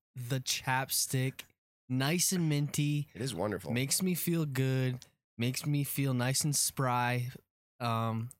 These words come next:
Speaker 1: that's all I gotta say.
Speaker 2: Is this the way you're supposed to put it on, Hannah?
Speaker 1: Yeah. <laughs> Ask Hannah, how do, how do men's supposed to put
Speaker 2: Okay.
Speaker 1: it on?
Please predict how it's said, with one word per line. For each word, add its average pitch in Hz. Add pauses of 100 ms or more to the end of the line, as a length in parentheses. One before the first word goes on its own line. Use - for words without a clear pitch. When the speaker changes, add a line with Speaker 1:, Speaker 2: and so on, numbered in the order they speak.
(120)
Speaker 1:
that's -
all 120
I 123
gotta 117
say. 131 (500)
Speaker 2:
Is 131
this 175
the 202
way 202
you're 196
supposed 156
to 156
put 175
it 170
on, 160
Hannah? 170 (280)
Speaker 1:
Yeah. 139 (100)
<laughs> 226
Ask 190
Hannah, 220 (140)
how 190
do, 208
how 175
do 185
men's 156
supposed 139
to 135
put 165
Speaker 2:
Okay. 135
Speaker 1:
it -
on? 113